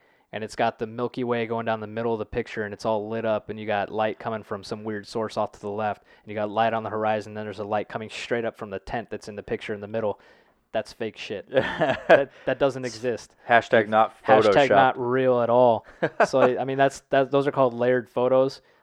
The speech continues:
Speaker 1: That person probably stayed out there and took, like, a hundred pictures and just layered 'em all until they got the right scenery in mind and then
Speaker 2: Man,
Speaker 1: lit
Speaker 2: they
Speaker 1: up
Speaker 2: worked
Speaker 1: certain
Speaker 2: hard. Why are
Speaker 1: areas.
Speaker 2: you hating
Speaker 1: They
Speaker 2: on 'em?
Speaker 1: worked,
Speaker 2: Come on,
Speaker 1: they
Speaker 2: bro.
Speaker 1: worked really fucking hard for that cool picture. Yeah, it looks great,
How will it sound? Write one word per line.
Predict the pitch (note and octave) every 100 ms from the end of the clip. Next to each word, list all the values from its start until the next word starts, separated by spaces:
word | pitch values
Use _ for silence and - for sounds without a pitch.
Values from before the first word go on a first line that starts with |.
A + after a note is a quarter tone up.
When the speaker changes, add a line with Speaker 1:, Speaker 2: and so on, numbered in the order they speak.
| -
Speaker 1:
That | A#2+
person | B2+ A#2 A2+
probably | A#2+ A2+ A2
stayed | - B2 A#2
out | A2+ A2
there | A2+
and | A2+
took, | B2 A2+
like, | G#2+
a | G#2
hundred | A2 G#2+ G2
pictures | A2+ - G#2+
and | G2+
just | G2+ -
layered | G2+ G#2+ G#2+
'em | G2+
all | G2 F#2+
until | G2+
they | G2+
got | G2+ G2
the | G2
right | G2+ G2+ G2 _ _ _
scenery | - A#2+ A2+ A2
in | G#2+
mind | G#2 G#2+ G#2+
and | G#2
then |
Speaker 2:
Man, | F3 F#3+
Speaker 1:
lit | G#3
Speaker 2:
they |
Speaker 1:
up |
Speaker 2:
worked | G#3+ G#3
Speaker 1:
certain | A3
Speaker 2:
hard. | A3+ G#3
Why | D#3+
are |
Speaker 1:
areas. | G3
Speaker 2:
you | G3
hating | G#3+ G#3+
Speaker 1:
They | E3+
Speaker 2:
on | C3+
'em? | C3
Speaker 1:
worked, | D3+
Speaker 2:
Come | D3
on, | F#3+
Speaker 1:
they | F3
Speaker 2:
bro. | F3+
Speaker 1:
worked | F3+ C3
really | C#3 E3 D#3
fucking | C#3 - - B2+
hard | C3+ B2+
for | - B2
that | B2 -
cool | C#3+ C3+
picture. | C3 - A2+
Yeah, | B2 E3+
it | C3+
looks | D#3 -
great, | C#3+ C#3